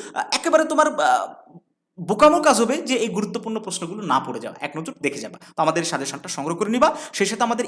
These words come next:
এক্সাম বেসে ভর্তি চলছে, ঠিক আছে? লাস্ট মোমেন্টে একটা ভালো প্রিপারেশন নেওয়ার জন্য, গুছিয়ে প্রিপারেশন নেওয়ার জন্য এক্সাম বেসে ভর্তি চলছে। যেহেতু ভাইবার একটা বিষয় আছে,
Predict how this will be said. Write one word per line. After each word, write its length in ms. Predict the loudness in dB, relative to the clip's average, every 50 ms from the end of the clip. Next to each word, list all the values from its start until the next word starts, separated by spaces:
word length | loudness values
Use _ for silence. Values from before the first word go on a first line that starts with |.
| -6 -8
এক্সাম 340 | -8 -8 -6 -4 -2 -2 0
বেসে 180 | 0 -2 -2 -2
ভর্তি 260 | -4 -6 -6 -8 -10
চলছে, 280 | -10 -8 -8 -8 -8
ঠিক 140 | -8 -10 -8
আছে? 140 | -8 -6 -6
লাস্ট 300 | 0 0 0 0 0 -2
মোমেন্টে 360 | -4 -4 -4 -2 -2 -4 -4 -4 -8 -12 -10 -6
একটা 160 | -4 -4 -4
ভালো 280 | 0 2 2 2 2
প্রিপারেশন 440 | 0 -2 -2 -2 -2 -2 -2 -4 -6
নেওয়ার 180 | -4 -4 -4 -4
জন্য, 160 | -4 -6 -6
গুছিয়ে 340 | -6 -6 -4 -4 -4 -4 -4
প্রিপারেশন 340 | -4 -6 -6 -4 -4 -6 -4
নেওয়ার 180 | -4 -4 -4
জন্য 140 | -4 -8 -10
এক্সাম 320 | -10 -10 -6 -4 -4 -4
বেসে 180 | -4 -6 -6 -6
ভর্তি 200 | -6 -6 -6 -6
চলছে। 380 | -4 -4 -4 -4 -2 -2 -2 -2 -2 -8 -16 -8 -2
যেহেতু 200 | -2 0 0 0 -2
ভাইবার 380 | -4 0 2 4 4 4 4 2
একটা 200 | 0 0 -2 -2
বিষয় 260 | -2 -2 0 0 0
আছে, 460 | 0 0 -2 -6 -8 -12 -18 _ _